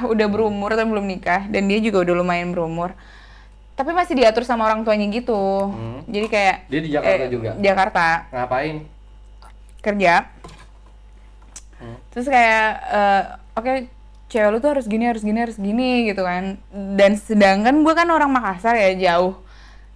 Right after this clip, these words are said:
Speaker 1: Alasan dia, katanya nyokapnya nggak mau kalau ceweknya tuh orang jauh, dia maunya tuh sesama orang
Speaker 2: Sunda.
Speaker 1: Sunda. Jadi ya udah, gue mau gimana
Speaker 2: Cuma
Speaker 1: lagi
Speaker 2: gara-gara
Speaker 1: kalau orang
Speaker 2: itu?
Speaker 1: tua? Hmm.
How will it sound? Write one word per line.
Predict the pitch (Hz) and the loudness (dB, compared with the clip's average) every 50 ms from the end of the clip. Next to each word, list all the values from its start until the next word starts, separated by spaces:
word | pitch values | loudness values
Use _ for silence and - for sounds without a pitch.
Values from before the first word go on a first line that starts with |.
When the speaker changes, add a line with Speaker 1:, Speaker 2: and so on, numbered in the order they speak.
| - - | 0 2
Speaker 1:
Alasan | 226 233 247 262 269 269 - 294 269 262 262 | 4 6 6 4 4 4 4 4 6 6 4
dia, | 262 269 269 247 220 190 185 180 185 190 190 185 | 0 0 -2 -2 0 2 2 4 4 4 4 4
katanya | 180 180 170 170 175 180 196 208 | 4 2 0 0 -4 -4 -4 -4
nyokapnya | 208 190 175 - 170 165 180 190 202 214 | -4 -2 -2 -2 -2 -2 -4 -6 -6 -4
nggak | 208 180 170 | -6 -6 -6
mau | 170 165 170 185 | -6 -6 -6 -4
kalau | 190 180 170 170 180 190 196 | -4 -2 -2 -2 -2 -2 -4
ceweknya | 196 - - 175 160 156 156 - - 175 180 180 | -4 -6 -6 -6 -6 -6 -8 -8 -8 -8 -8 -8
tuh | 180 - 226 233 233 - - | -6 -6 -6 -6 -8 -10 -10
orang | - - 175 175 180 175 | -10 -8 -6 -6 -6 -6
jauh, | 175 165 160 165 165 160 | -6 -6 -6 -6 -6 -6
dia | 165 170 165 | -4 -4 -6
maunya | 165 175 180 190 202 214 214 | -4 -6 -6 -6 -6 -8 -8
tuh | 208 202 196 | -8 -10 -12
sesama | 185 180 180 170 175 175 165 165 165 165 - - | -10 -8 -8 -8 -6 -6 -8 -8 -10 -12 -12 -8
orang | - 185 170 170 165 170 170 175 175 180 | -8 -6 -6 -8 -10 -12 -14 -14 -16 -14
Speaker 2:
Sunda. | - - | -12 -6
Speaker 1:
Sunda. | 110 185 - - - 165 170 170 175 180 180 180 185 185 180 180 - - - - - - - - - - - - - - - - | -4 -2 -2 0 0 2 2 4 4 4 4 4 4 4 4 2 0 -4 -10 -20 -20 -20 -20 -20 -20 -20 -20 -20 -20 -20 -20 -14
Jadi | - 190 185 175 190 | -4 -2 0 0 2
ya | 196 180 170 | 2 2 2
udah, | 165 175 185 185 175 175 170 196 | 0 2 2 2 2 2 0 -2
gue | 214 196 185 180 175 185 196 196 190 185 - - - - - - - - - - - - - | -2 -2 -2 -2 -2 -4 -6 -8 -10 -12 -16 -18 -20 -20 -20 -20 -20 -20 -20 -20 -20 -20 -14
mau | - 220 214 | -8 -4 -2
gimana | 220 208 208 208 208 208 | -2 0 0 0 0 2
Speaker 2:
Cuma | - 220 | 2 2
Speaker 1:
lagi | 247 285 | 2 4
Speaker 2:
gara-gara | 285 269 | 2 4
Speaker 1:
kalau | 254 240 | 4 4
orang | 226 226 233 240 | 4 2 2 0
Speaker 2:
itu? | 240 | 0
Speaker 1:
tua? | 240 220 214 214 220 220 | 2 2 2 2 2 -2
Hmm. | - 196 190 185 175 175 | -6 -6 -6 -6 -6 -8